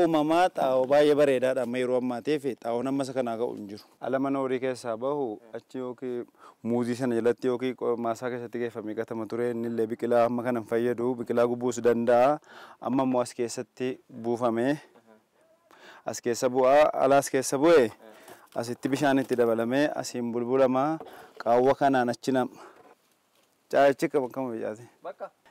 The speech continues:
Speaker 1: Liitirii kuma sadii fi dhibba jaha nyaatota jala jira. Bishaaniif dhoqqeen kun ala bulbulam-, bulbulame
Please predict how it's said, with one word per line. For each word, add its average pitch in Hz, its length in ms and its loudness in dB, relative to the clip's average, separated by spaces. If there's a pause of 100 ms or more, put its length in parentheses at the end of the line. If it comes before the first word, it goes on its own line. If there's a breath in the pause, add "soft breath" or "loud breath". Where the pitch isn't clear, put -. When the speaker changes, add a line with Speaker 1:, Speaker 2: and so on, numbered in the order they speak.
(140)
Speaker 1:
Liitirii 135 800 4
kuma 151 300 2
sadii 139 420 2
fi 143 140 0 (420)
dhibba 120 260 2
jaha 120 180 4
nyaatota 113 300 -2
jala 104 220 -4
jira. 104 160 -14 (1000)
Bishaaniif 117 380 -2
dhoqqeen 120 320 -4
kun 123 160 -6
ala 113 160 0
bulbulam-, 117 420 -2 (120)
bulbulame 123 500 0